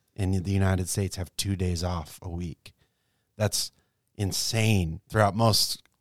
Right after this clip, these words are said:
of history, in most cultures, you work every single day from sunup to sundown.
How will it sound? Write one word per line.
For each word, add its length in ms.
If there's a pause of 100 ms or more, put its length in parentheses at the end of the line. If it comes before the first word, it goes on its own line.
(240)
of 120
history, 580 (320)
in 140
most 280
cultures, 480
you 120
work 340
every 300
single 320
day 260
from 240
sunup 280
to 80
sundown. 640